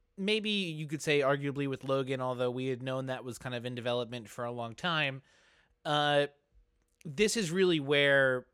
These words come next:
Fox had complete control. I think after, you know, the acquisition, um, by, uh, Disney, uh, seventy-one point two billion dollars,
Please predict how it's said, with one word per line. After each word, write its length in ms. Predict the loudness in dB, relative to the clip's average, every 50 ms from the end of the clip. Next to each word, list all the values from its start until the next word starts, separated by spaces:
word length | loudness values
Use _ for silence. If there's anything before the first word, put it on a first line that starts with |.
| _ _ _ _ _ _ _ _ -20 _ -4 2
Fox 320 | 4 4 4 4 2 0
had 200 | -4 -4 -4 -4
complete 420 | -6 -10 -12 -10 -8 -8 -8 -8 -8
control. 520 | -12 -12 -10 -10 -10 -10 -10 -14 -18 -20 _ _ _ _ _ _ _ _ _ _ _
I 120 | -6 -6 -4
think 340 | -2 -2 -2 -2 -2 -6 -10 _
after, 800 | 2 4 4 4 4 2 -2 -2 0 2 4 4 4 2 2 0 -2 _ _ _ _ _ -12
you 120 | -8 -6 -4
know, 320 | -4 -4 -4 -4 -6 -8
the 240 | -8 -4 0 0 0
acquisition, 920 | 0 -2 -6 -6 -2 0 0 0 0 0 -2 -2 -2 -4 -6 -6 -8 -8 -10 _ -8
um, 720 | -6 -6 -4 -4 -6 -8 -8 -10 -12 -12 -12 -12 -14 -16 _ _ _ _ 0
by, 560 | 2 2 4 4 4 2 2 0 -2 -4 -6 -8 _
uh, 220 | -6 -4 -4 -4 -4 -4 -4
Disney, 540 | -2 -2 -2 -2 -4 -8 -8 -8 -10 -12 -14 _ _ _ _ _ _ _ _ -14
uh, 220 | -10 -8 -8 -8 -6
seventy-one 560 | -4 -2 -2 -2 -2 -4 -6 -6 -6 -8 -8
point 240 | -8 -10 -10 -8 -8
two 140 | -8 -10 -8
billion 340 | -6 -4 -4 -4 -4 -4 -2
dollars, 640 | 0 0 0 0 -2 -2 -2 -4 -4 -6 -10 -16